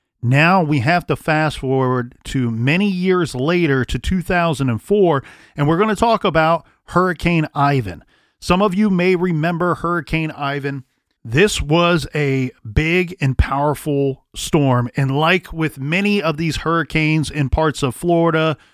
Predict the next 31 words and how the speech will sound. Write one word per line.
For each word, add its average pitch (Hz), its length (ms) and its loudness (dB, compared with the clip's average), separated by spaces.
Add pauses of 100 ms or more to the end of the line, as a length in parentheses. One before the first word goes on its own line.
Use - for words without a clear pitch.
(240)
parts 151 300 0
of 143 120 -2
the 139 100 0
Gulf 135 320 0
Coast, 185 640 2 (680)
residents 185 640 2
are 156 180 2
warned 170 580 0
and 127 200 -4
told, 165 400 2
and 147 120 2
a 139 60 2
lot 147 240 2
of 139 80 -4
times, 147 320 0
to 156 300 -2
evacuate. 123 1000 -6 (520)
Well, 143 380 2
in 160 200 0
September 214 580 2
of 156 80 -4
two 220 160 -2
thousand 180 400 2
and 127 100 -2
four, 185 520 2 (160)
they 165 380 0
had 185 440 2
an 165 160 0
evacuation 156 1040 0 (320)
as 147 240 2
well 131 480 0